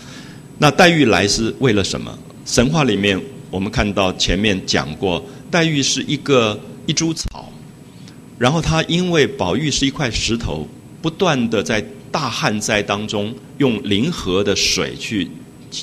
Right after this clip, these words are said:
浇她、浇灌她、灌溉她，所以她得以活下来。所以黛玉看到宝玉下凡，变成了一个男子，她说：“我也到人间去走一走，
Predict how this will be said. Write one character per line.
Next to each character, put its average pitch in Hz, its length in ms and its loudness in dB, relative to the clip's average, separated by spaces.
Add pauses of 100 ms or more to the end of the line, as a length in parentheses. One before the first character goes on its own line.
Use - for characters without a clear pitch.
(140)
浇 143 260 0
她、 101 240 -2 (280)
浇 143 180 2
灌 127 300 0
她、 80 200 -6 (360)
灌 147 200 4
溉 113 160 4
她， 92 240 -4 (280)
所 139 160 8
以 - 20 10
她 127 160 4 (140)
得 113 180 4
以 123 260 0 (520)
活 85 180 -2
下 87 160 -4
来。 - 180 -10 (560)
所 147 160 4
以 135 280 4 (340)
黛 156 160 6
玉 131 320 2 (300)
看 135 200 2
到 113 160 2
宝 78 300 -2
玉 120 160 -2
下 98 220 0
凡， 69 260 -6 (140)
变 104 120 2
成 85 200 -4
了 87 80 0
一 92 60 -2
个 85 100 -2
男 80 240 -2
子， - 320 -2
她 107 120 -2
说 104 320 -2
：“我 110 120 0
也 123 100 2
到 98 160 -2
人 87 220 -2
间 98 180 0
去 - 100 -4
走 71 280 -4
一 87 80 0
走， - 260 -4